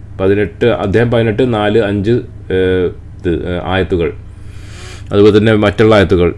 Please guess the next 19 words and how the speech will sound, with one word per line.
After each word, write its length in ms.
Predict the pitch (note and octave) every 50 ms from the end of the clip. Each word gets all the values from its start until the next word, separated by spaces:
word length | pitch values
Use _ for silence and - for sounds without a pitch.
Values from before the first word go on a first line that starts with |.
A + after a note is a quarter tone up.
| -
എന്നീ 460 | - G#2 G2+ A2 A#2 A#2+ B2+ C3 C3 C3+ - - - - - - -
സൂക്തങ്ങൾ 600 | G#2+ G2+ - - - A2 A2 A2 A#2 A#2 A#2+ B2 - - A2
പഠിച്ച 360 | G2+ G2 G2+ G2 - - B2+
ആരും 640 | A#2+ - G2 G2 G2 G2+ G#2 G#2 A#2 A#2+ B2+ C3 - - - - - -
ക്രിസ്മസ് 440 | G2+ G2 - - - A#2+ A2+ A#2 C3
ആഘോഷിക്കുന്നത് 760 | A2 G2 G2+ G2 G2 G#2 G2+ F#2+ G#2+ G2 G2+ G2+ G#2 G#2+ A#2
പോയിട്ട് 380 | G#2 - G#2 G2 G2+ F#2 -
ആശംസിക്കുകയേ 920 | A#2 G2+ F2+ F#2 F#2+ G2 - B2 A#2+ A2+ - G#2+ F2 F#2+ F#2 F#2 G2 G2+ G#2+
ഇല്ല. 400 | A2 G#2 G2 E2+ D#2+ D#2 - - - - - - - - - - - - - - - - - - - - - - - - -
ഇപ്പോൾ 120 | F2 F2 A2+
ഈ 40 | A2+
ക്രിസ്മസ് 440 | - B2+ A2 - - C3+ C3+ B2+
വരുന്ന 280 | D3+ D3 C#3 C3 C3+ C3+
സമയത്ത് 540 | A#2 B2+ B2 A#2+ A#2 G2+ - A2 F#2+ F2+ F2+
ആശംസിക്കുക 760 | F#2 G2 G#2 G#2 - C3 A#2 A2+ - - A2+ A#2+ A2+ B2+ C3+
പറഞ്ഞൊരു 240 | B2 B2 B2 B2 A2+
പരിപാടി 280 | A#2+ A2+ G#2 G2+ G2
ഉണ്ടല്ലോ. 380 | G2+ F#2 E2+ D2 C#2+ C#2 C#2+ - - -
അല്ലെങ്കിൽ 480 | F2+ F#2 F#2 G2 G2 A2+ A#2+ A#2 A#2 A#2